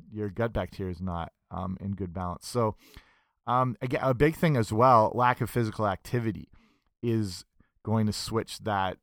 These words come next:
um, in favor of the bad gut bacteria. And then, you know, not getting enough sleep, high stress level, a lot of things that we can control, we're doing to ourselves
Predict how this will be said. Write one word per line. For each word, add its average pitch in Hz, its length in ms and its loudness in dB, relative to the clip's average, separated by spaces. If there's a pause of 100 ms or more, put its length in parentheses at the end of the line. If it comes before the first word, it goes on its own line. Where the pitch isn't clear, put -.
(100)
um, 98 400 -6
in 101 100 -6
favor 101 360 -2
of 95 120 -4
the 98 60 -6
bad 101 340 -6
gut 92 180 -6
bacteria. 85 720 -8
And 117 200 -2
then, 123 340 0 (380)
you 151 100 0
know, 139 100 6
not 127 220 4
getting 120 240 4
enough 113 220 2
sleep, - 480 -2
high 120 220 0
stress - 600 -4
level, 104 280 2
a 123 60 2
lot 151 300 6
of 175 180 0 (320)
things 143 320 2
that 123 300 0 (460)
we 127 240 0
can 127 280 2
control, 110 1080 4
we're 117 320 -2
doing 127 340 0
to - 140 -2
ourselves 104 680 0